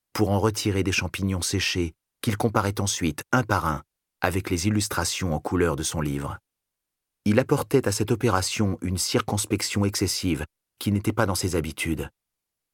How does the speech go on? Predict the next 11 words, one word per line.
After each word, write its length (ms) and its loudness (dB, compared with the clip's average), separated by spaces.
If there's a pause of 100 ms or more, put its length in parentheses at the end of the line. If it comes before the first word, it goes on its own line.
(200)
Il 120 2
finit 300 4
par 160 4
isoler 340 4
du 140 0
lot 400 4
une 160 0
misérable 560 2
petite 260 -2
chose 320 -4
fripée 480 -2